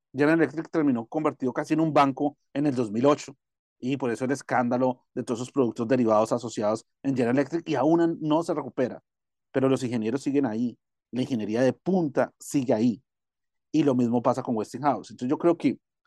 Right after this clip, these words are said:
está comprando barato y está comprando una de las empresas más necesarias para los procesos de transformación en manufactura que vienen por las próximas décadas.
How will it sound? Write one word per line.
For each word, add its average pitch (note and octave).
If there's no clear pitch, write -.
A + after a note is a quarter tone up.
está E3
comprando E3+
barato B2
y D#3+
está C#3
comprando D3
una E3+
de D3
las C#3
empresas B2+
más C#3+
necesarias D3
para C3+
los C#3
procesos C3+
de D3
transformación C3+
en C#3+
manufactura C3
que D3
vienen A#2
por C#3+
las B2
próximas G#2+
décadas. -